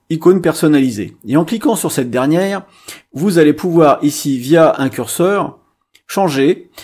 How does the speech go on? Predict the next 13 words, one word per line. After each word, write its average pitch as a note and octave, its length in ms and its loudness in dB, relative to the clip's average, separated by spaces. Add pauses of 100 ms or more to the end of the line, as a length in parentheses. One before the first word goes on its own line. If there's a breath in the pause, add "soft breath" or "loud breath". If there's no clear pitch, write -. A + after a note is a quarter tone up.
(140)
Alors, C#3+ 300 4
le D#3+ 100 6
curseur F3+ 360 2
est D#3+ 80 2
trompeur E3+ 400 0
parce F3 120 -8
que C#3 120 0
finalement, E3 420 2
vous C#3+ 160 0
avez D#3 300 2
que D3 180 2
quatre D3+ 300 0
possibilités. C#3+ 680 -2